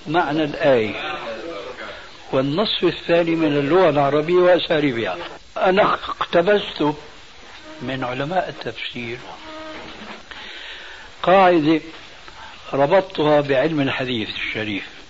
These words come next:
وهي معرفة سبب ورود الحديث يساعد على فهم نصف معناه،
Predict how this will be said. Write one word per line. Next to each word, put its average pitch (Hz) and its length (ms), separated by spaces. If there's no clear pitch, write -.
وهي 143 360
معرفة 165 920
سبب 147 480
ورود 151 440
الحديث 139 600
يساعد 139 920
على 127 180
فهم 143 400
نصف 156 300
معناه، 113 380